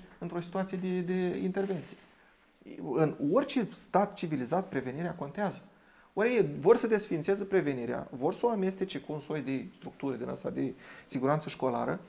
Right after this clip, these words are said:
Acum, pe lângă faptul că sunt puțini polițiști care lucrează pe dosare penale, le mai ia și la ăștia avizul de poliție judiciară și, practic, au făcut, au transformat totul într-un soi de terci.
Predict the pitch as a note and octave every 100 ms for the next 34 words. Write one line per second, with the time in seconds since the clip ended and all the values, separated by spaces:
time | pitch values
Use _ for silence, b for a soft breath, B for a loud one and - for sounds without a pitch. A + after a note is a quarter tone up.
0 | - - D#3+ G#3 - - A#3 D4 B3+ A#3
1 | G#3 F#3+ F#3 D3+ - G3 F#3+ C#3+ F3 E3+
2 | D#3 C3+ C3+ C#3+ B2 C3 C3+ C3 C#3 C3
3 | B2 - b b b - D#3+ D3+ A#3+ A#3+
4 | G3 F3 D3+ C3+ D3 C#3 B2+ C3+ C3+ -
5 | C3+ B2 A#2+ C3 C#3+ D3+ D#3 - - A3+
6 | D4 C#4+ C4+ - A#3 A3 G3 G3 C4 G3
7 | F#3+ F#3+ G#3+ A3 G#3+ G#3+ F#3+ F#3 F3 F#3+
8 | - D#3 B2+ -